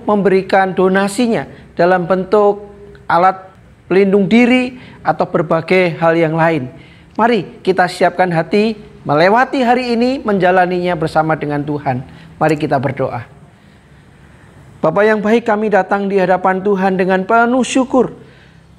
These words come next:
karena Tuhan sudah memberkati kami dalam tidur dan istirahat kami di malam hari.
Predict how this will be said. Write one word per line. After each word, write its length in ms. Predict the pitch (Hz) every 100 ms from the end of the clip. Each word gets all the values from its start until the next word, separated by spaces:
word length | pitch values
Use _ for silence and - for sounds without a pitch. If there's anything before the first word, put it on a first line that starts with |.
| -
karena 240 | 202 214
Tuhan 320 | 220 226 233
sudah 240 | 220 226 214
memberkati 560 | 220 220 214 214 208
kami 480 | 220 208 208 226 233
dalam 480 | 226 196 196 196 196 -
tidur 400 | 254 - 240 220
dan 160 | 214
istirahat 480 | 214 202 214 196 196
kami 400 | 208 196 208 208
di 80 | 202 185
malam 340 | 190 190 185
hari. 400 | 175 180 180 175